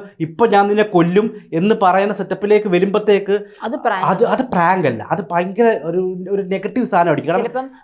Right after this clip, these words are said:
Speaker 2: ആ, എന്തെങ്കിലും, ആ, ഹാർട്ട് അറ്റാക്ക് ഒക്കെ വന്ന്
Speaker 1: ആ, അല്ല പറഞ്ഞത്
Speaker 2: ചിലർക്ക്
Speaker 1: എന്തൊരു, അല്ല ഈ,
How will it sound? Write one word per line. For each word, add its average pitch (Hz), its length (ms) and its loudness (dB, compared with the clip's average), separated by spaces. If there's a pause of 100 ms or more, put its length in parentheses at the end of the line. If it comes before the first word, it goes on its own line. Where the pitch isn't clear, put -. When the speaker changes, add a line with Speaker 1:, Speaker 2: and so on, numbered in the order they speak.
(160)
Speaker 2:
ആ, 190 80 -8
എന്തെങ്കിലും, 226 540 -10
ആ, 175 640 -18 (180)
ഹാർട്ട് 208 440 -8
അറ്റാക്ക് - 320 -2
ഒക്കെ 214 100 -10
വന്ന് 208 380 -6
Speaker 1:
ആ, 196 180 2
അല്ല 170 160 4
പറഞ്ഞത് 202 200 4
Speaker 2:
ചിലർക്ക് 151 180 4
Speaker 1:
എന്തൊരു, 247 280 0
അല്ല 190 400 -2
ഈ, 175 220 -6